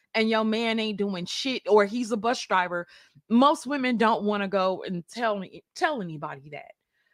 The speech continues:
But I'm kinda looking at it, um, with so many women being single and lonely,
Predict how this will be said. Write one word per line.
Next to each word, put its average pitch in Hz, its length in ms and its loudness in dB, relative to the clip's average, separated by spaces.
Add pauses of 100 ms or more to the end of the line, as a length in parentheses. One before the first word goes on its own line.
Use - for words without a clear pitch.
(160)
But 254 560 6
I'm 254 240 4
kinda 269 300 0
looking 226 440 0
at 202 180 2
it, 190 240 -2 (520)
um, 190 520 2 (160)
with 202 260 4
so 240 260 2
many 247 260 0
women 208 340 -4
being 185 260 -4
single 214 560 -4
and 196 240 0
lonely, 170 640 0